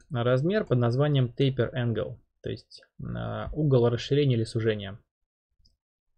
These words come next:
Поэтому, так. Ну да, в принципе,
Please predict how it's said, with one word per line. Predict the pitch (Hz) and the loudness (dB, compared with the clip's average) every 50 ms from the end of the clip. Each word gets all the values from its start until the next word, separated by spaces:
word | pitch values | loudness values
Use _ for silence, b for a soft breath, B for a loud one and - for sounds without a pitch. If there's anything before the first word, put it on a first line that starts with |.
| _ _ _ _ _ _ - | _ _ _ _ _ _ -10
Поэтому, | 113 117 120 123 - 113 117 117 117 113 113 110 110 113 - _ _ _ - _ _ _ _ _ _ _ _ _ _ _ - - | -8 -8 -6 -6 -6 -4 -4 -4 -4 -4 -4 -6 -8 -12 -16 _ _ _ -20 _ _ _ _ _ _ _ _ _ _ _ -16 -12
так. | - 135 135 - - - - - _ _ _ _ _ _ _ _ _ _ _ _ _ _ _ _ _ _ _ _ _ _ _ _ _ _ - | -12 -12 -12 -14 -20 -20 -20 -20 _ _ _ _ _ _ _ _ _ _ _ _ _ _ _ _ _ _ _ _ _ _ _ _ _ _ -8
Ну | 220 208 | -4 -2
да, | 156 123 117 113 | 0 0 0 0
в | 117 | -2
принципе, | - 120 113 113 - - 107 117 | -4 -4 -4 -4 -6 -10 -10 -10